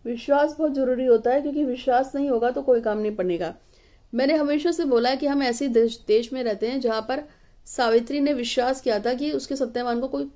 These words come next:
कुछ नहीं कह सकता, मरेगा नहीं, बच के आएगा। और वो सिर्फ सावित्री के लिए नहीं, ऐसे बहुत सारे किस्से हैं।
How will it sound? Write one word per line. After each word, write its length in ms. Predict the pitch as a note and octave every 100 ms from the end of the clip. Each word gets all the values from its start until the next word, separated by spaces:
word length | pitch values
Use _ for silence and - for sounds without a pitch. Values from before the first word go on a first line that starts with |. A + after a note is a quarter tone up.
| -
कुछ 200 | - C4+
नहीं 140 | C#4+ C#4+
कह 160 | G#3+
सकता, 400 | F#3 E3 - D#3+ - _ _ _ _ _ _ _ _ _ _ _ B3+
मरेगा 480 | A3 B3 C4+ C4+
नहीं, 200 | G#3 D#3+ - -
बच 180 | A3+
के 160 | - A#3+
आएगा। 340 | F#3+ E3+ D#3 F3+ - - - - _ _ _ _ - _ - - - - - _ _ -
और 100 | A#3+
वो 120 | C4
सिर्फ 200 | C#4+ E4+
सावित्री 400 | D#4+ B3+ B3 C#4
के 120 | C#4+ C4+
लिए 120 | C4+
नहीं, 120 | C#4
ऐसे 200 | C#4 C#4
बहुत 200 | A3+ G#3
सारे 180 | A3 A#3
किस्से 320 | A#3 - G#3+
हैं। 180 | E3+ -